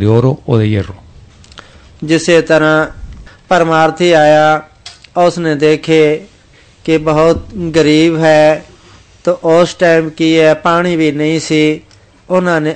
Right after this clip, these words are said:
Speaker 2: ਅੱਛਾ ਪਾਣੀ ਲਿਆ ਔਰ ਚੀਨੀ ਮਿਲਾ ਕੇ ਉਹਨਾਂ ਨੂੰ ਅੱਛੇ ਠੰਡੇ ਬਰਫੀਲੇ ਪਾਣੀ ਪਿਲਾਏ।
Speaker 1: En una ocasión, una persona religiosa llegó y observó cómo las personas se encontraban en, en situaciones tan lastimosas,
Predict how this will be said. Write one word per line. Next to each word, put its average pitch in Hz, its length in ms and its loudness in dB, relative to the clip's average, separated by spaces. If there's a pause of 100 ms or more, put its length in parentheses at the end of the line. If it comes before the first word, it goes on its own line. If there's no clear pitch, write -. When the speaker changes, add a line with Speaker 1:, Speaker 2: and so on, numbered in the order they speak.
Speaker 2:
ਅੱਛਾ 170 300 -2
ਪਾਣੀ 160 440 -2
ਲਿਆ 147 580 2
ਔਰ 156 160 2 (1160)
ਚੀਨੀ 175 360 0
ਮਿਲਾ 156 340 0
ਕੇ 160 220 -2
ਉਹਨਾਂ 165 280 -2
ਨੂੰ 147 300 -6 (640)
ਅੱਛੇ 165 400 0 (100)
ਠੰਡੇ 175 360 -2
ਬਰਫੀਲੇ 156 520 -2
ਪਾਣੀ 160 340 -2
ਪਿਲਾਏ। 151 760 0 (600)
Speaker 1:
En 117 80 0
una 156 140 4
ocasión, 135 460 0 (240)
una 135 560 0
persona 113 360 -2
religiosa 107 680 -4 (280)
llegó 120 280 -2
y 147 60 0
observó 135 480 -2
cómo 160 220 0
las 131 180 -2
personas 117 640 -4
se 131 80 -4
encontraban 120 600 -4
en, 120 80 -4 (320)
en 110 100 -2
situaciones 110 600 -4
tan 110 160 -4
lastimosas, 101 680 -6